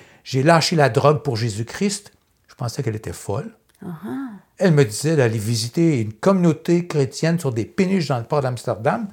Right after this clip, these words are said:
Speaker 1: qui chantait, qui louait des jeunes, qui priaient. Mais je voulais pas aller là.
Speaker 2: Bah oui, vous étiez dans, baigné dans le catholicisme, vous,
Speaker 1: Oui, puis
Speaker 2: c'était
Speaker 1: après
Speaker 2: pas
Speaker 1: ça,
Speaker 2: ça que
Speaker 1: ben,
Speaker 2: vous cherchiez. Ouais.
Speaker 1: oui, puis tout ce qui était religieux, ça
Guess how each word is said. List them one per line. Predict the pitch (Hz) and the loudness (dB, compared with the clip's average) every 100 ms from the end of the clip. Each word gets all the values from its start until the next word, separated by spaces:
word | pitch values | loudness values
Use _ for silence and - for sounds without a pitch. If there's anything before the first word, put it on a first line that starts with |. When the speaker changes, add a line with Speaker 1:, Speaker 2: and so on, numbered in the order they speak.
| - _ _ _ | -14 _ _ _
Speaker 1:
qui | - 185 | -4 -2
chantait, | - - 196 185 180 196 269 262 | -2 2 4 4 4 4 4 2
qui | - | -2
louait | 143 143 165 262 | 0 2 4 4
des | 156 151 | 4 2
jeunes, | 123 143 254 240 113 _ _ _ _ - | 4 2 2 0 -8 _ _ _ _ -20
qui | - | -18
priaient. | - 156 139 156 - | -8 -4 0 -2 -4
Mais | 82 85 | -10 -12
je | 78 | -12
voulais | 95 95 | -10 -10
pas | - 98 | -8 -4
aller | 90 233 | -2 -2
là. | 320 - _ _ - | -2 -8 _ _ -2
Speaker 2:
Bah | 196 | 0
oui, | 202 220 | 0 -2
vous | 208 | -4
étiez | 196 202 202 180 170 | -6 -6 -2 -2 0
dans, | 160 160 160 151 | -2 -4 -8 -10
baigné | 165 180 190 202 | 0 2 2 2
dans | 196 | 0
le | |
catholicisme, | 190 185 202 190 196 - 269 - 220 202 | 0 -2 -2 -4 -6 -6 -6 -4 -4 -4
vous, | 196 120 | -2 2
Speaker 1:
Oui, | 151 233 | 6 6
puis | 226 | 6
Speaker 2:
c'était | 123 | 6
Speaker 1:
après | 208 147 | 6 6
Speaker 2:
pas | 123 | 6
Speaker 1:
ça, | 170 | 6
Speaker 2:
ça | 185 | 8
que | |
Speaker 1:
ben, | 123 110 | 8 4
Speaker 2:
vous | 101 | 2
cherchiez. | 98 - - 220 175 214 - | 0 -4 -6 -4 -4 -8 -8
Ouais. | 208 202 | -4 2
Speaker 1:
oui, | 247 277 | 2 2
puis | 123 - | -2 0
tout | 214 | 0
ce | 180 | 2
qui | 160 | 0
était | - 131 104 | 2 4 4
religieux, | 107 107 104 98 139 196 143 | 2 2 -2 -2 2 4 4
ça | 104 110 | 2 -2